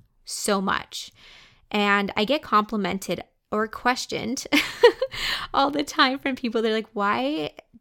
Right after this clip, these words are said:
do you always do free, like, webinars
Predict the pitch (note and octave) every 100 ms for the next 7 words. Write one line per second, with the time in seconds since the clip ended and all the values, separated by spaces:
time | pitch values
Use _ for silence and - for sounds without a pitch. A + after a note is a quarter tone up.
0 | - A#3 A3+ A3 A3 G#3 G3+ G3 G3+ -
1 | - G3 G3+ G#3 A3 A3 G#3+ - - _
2 | - F#3+ F#3+ F#3 - F#3 F#3 F3+ F3 F3+
3 | F#3 B3 D4 A#3+ G3 - - -